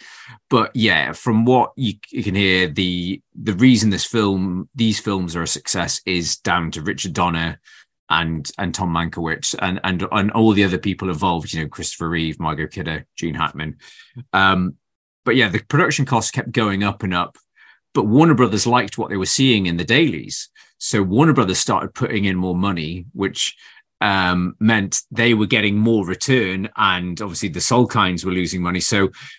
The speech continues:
the Salkinds were basically, yeah, almost going sort of cap in hand to Warner Brothers, like, "Oh,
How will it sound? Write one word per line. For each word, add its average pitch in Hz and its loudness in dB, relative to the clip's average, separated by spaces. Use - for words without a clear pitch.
the 117 2
Salkinds 127 4
were 104 0
basically, 107 0
yeah, 92 2
almost 135 2
going 107 2
sort 95 -8
of - -18
cap 104 -4
in 95 -6
hand 98 0
to 101 -4
Warner 110 2
Brothers, 92 -2
like, 92 -4
"Oh, 104 2